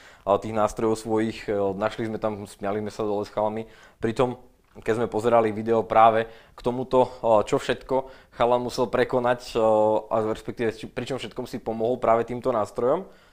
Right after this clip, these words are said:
A prejdem na posledný, ten fixer, alebo ako to nazvať. Je to najkomplikovanejší nástroj od, o, Triutility, aký som zatiaľ videl. Poskytuje dvadsať funkcií v jednom.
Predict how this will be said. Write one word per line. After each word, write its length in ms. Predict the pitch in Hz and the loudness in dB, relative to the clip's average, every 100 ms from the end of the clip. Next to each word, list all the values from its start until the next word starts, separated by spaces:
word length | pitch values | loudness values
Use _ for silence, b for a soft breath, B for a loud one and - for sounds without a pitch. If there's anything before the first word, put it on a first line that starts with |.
| b b b - | b b b 4
A 60 | 175 | 6
prejdem 320 | 185 185 175 | 6 4 4
na 80 | 156 | 0
posledný, 480 | - 135 - 135 135 | 0 -4 0 -2 -2
ten 140 | 123 120 101 _ _ _ - | -6 -8 -10 _ _ _ -6
fixer, 400 | 156 - - 151 | -6 -2 2 4
alebo 360 | 95 117 110 | 4 2 4
ako 260 | 113 139 127 | 2 2 -6
to 20 | |
nazvať. 440 | 110 101 101 123 - - _ _ _ _ _ - - | -4 -2 0 -2 -4 -20 _ _ _ _ _ -12 -6
Je 80 | |
to 120 | 120 127 | -2 2
najkomplikovanejší 1300 | 107 120 - 113 95 101 107 104 101 107 - 107 B B B B | 4 2 0 -6 -6 -6 -2 -2 -4 -8 -10 -12 B B B B
nástroj 640 | 98 104 113 - 104 107 - | 0 0 0 0 0 0 -2
od, 200 | 98 - 110 | -8 -4 0
o, 280 | 98 95 92 | 2 2 0
Triutility, 540 | 110 117 113 107 101 | -2 -4 -4 -8 -4
aký 220 | 98 - | -4 -4
som 120 | - 104 | -8 -2
zatiaľ 360 | 104 131 110 | 0 2 0
videl. 400 | 92 98 113 113 B B B - | 0 0 2 0 B B B -8
Poskytuje 480 | 107 127 113 107 | -6 -6 -2 -2
dvadsať 480 | 92 92 127 - 143 | 0 2 2 2 -4
funkcií 480 | - 113 - - 113 | -4 -8 -8 -6 -6
v 240 | 98 101 | -4 -4
jednom. 400 | 101 101 107 117 | -4 -2 -4 -4